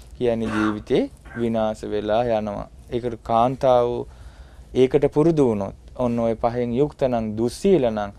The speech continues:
අරවා මොනවා තිබ්බත් වැඩක් නෑ. ඒ කාන්තාව අපරිපූර්ණයි කියනවා.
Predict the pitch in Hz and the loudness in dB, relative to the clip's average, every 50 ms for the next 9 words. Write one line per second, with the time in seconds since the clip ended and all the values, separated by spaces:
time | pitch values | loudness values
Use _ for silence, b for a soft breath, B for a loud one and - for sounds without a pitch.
0 | b b b b b b - 123 123 123 120 120 117 113 113 113 110 110 110 117 | b b b b b b 2 4 4 6 6 6 6 4 4 2 0 -2 -2 0
1 | 139 156 160 151 - - 117 107 101 101 98 95 95 - - - - - - - | 2 4 2 2 2 0 -4 -4 -4 -2 -2 -2 -2 -2 -8 -20 -20 -20 -20 -20
2 | - - - - - - - - - 104 101 101 - - - - - - 104 104 | -20 -20 -20 -20 -20 -20 -20 -14 -12 -12 -12 -10 -12 -12 -14 -14 -14 -16 -16 -16
3 | - - - - - - - - - - - - - - - - 123 117 110 - | -18 -18 -20 -20 -20 -20 -20 -20 -20 -20 -20 -20 -20 -14 -6 -4 -4 -2 -2 -2
4 | 113 107 104 101 101 101 - - - 104 107 117 147 - - - - - - - | -2 -2 -2 -2 -6 -6 -6 -4 -4 -4 -4 -6 -8 -10 -16 -20 -20 -18 -10 -4
5 | - 113 - - 117 107 104 101 - 107 101 101 104 104 107 - 104 104 - - | -4 -2 0 0 -2 -2 -2 -8 -12 -12 -10 -10 -12 -12 -14 -14 -16 -16 -16 -16
6 | - - - - | -14 -14 -16 -16